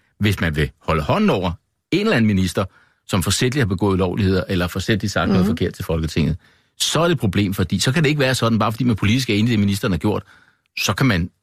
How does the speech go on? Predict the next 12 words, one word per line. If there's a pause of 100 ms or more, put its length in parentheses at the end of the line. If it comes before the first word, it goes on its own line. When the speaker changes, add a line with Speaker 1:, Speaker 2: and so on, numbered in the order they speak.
(120)
Speaker 1:
så
holde
hånden
over
det,
fordi
det
er
jo
helt, (440)
helt (180)
forkert,